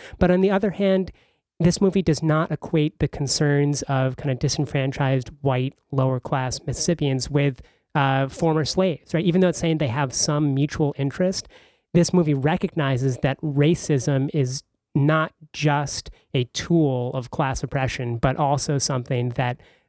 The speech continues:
was a uniquely kind of terrible burden to bear for a whole group of people,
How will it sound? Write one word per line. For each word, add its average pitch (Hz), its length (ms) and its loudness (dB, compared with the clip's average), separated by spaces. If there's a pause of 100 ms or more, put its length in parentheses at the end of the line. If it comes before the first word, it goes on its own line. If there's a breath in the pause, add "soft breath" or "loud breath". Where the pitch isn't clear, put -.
(140)
was 147 280 2
a 127 100 0
uniquely 127 800 0
kind 123 180 -6
of 113 100 -8
terrible 131 480 -2
burden 123 460 -2
to - 100 -14
bear 117 540 -2 (260 soft breath)
for 147 160 2
a 127 40 2
whole 175 200 2
group 156 200 -4
of - 100 -8
people, 135 400 -2